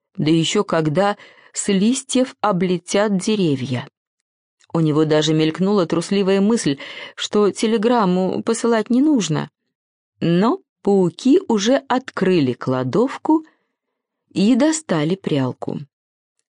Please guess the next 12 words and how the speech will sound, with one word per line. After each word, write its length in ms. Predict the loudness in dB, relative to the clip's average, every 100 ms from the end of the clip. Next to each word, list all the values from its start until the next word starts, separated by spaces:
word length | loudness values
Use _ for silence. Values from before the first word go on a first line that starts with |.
| -2
Закружилось, 1000 | 0 0 0 0 2 2 2 0 -2 -10 _ -6
запело 600 | 0 0 0 0 2 2
веретено, 680 | 2 0 -2 -2 0 0 -4 -12 _ _ _ -6
десятки 600 | -2 -2 0 0 0 -4
паучьих 640 | -2 0 0 0 -4 -2
лап 300 | -2 -2 -4 -14 _ _ _ -20 -2
принялись 520 | 2 4 4 2 0
тянуть 440 | -2 0 2 0
невидимые 680 | 0 0 0 0 2 2 2
нити. 500 | 2 0 -2 -6 -8 -10 _ _ _ _ _ _ -2
Только 300 | 0 0 -2
Серёжик, 560 | 0 0 2 0 -2